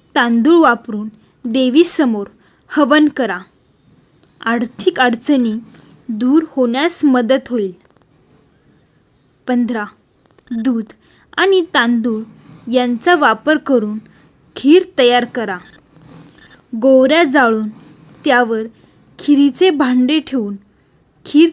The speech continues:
तापून घ्या आणि दक्षिण दिशेला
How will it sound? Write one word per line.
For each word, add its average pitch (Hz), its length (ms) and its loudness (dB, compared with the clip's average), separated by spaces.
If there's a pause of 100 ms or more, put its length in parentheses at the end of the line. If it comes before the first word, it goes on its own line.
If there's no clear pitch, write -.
तापून 262 460 0
घ्या 220 220 -4 (840)
आणि 233 300 -2 (460)
दक्षिण 269 540 0
दिशेला 254 580 -2